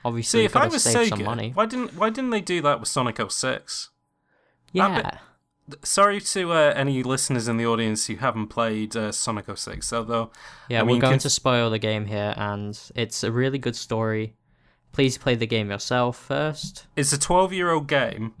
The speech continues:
Speaker 2: but it still holds up.
Speaker 1: Mm-hmm.
Speaker 2: But, uh, there is one point in the story where Sonic the Hedgehog, does he get stabbed in the back or something?
Speaker 1: I don't quite remember.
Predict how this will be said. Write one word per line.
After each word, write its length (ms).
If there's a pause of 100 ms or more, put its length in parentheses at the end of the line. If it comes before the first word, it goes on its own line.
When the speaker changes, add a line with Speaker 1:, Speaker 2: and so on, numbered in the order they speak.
(160)
Speaker 2:
but 80
it 80
still 300
holds 360
up. 180 (380)
Speaker 1:
Mm-hmm. 280 (840)
Speaker 2:
But, 380 (120)
uh, 200
there 200
is 180
one 160
point 320
in 100
the 80
story 400
where 280
Sonic 340
the 80
Hedgehog, 500 (600)
does 160
he 60
get 220
stabbed 360
in 80
the 80
back 240
or 60
something? 500 (1160)
Speaker 1:
I 60
don't 240 (140)
quite 380
remember. 580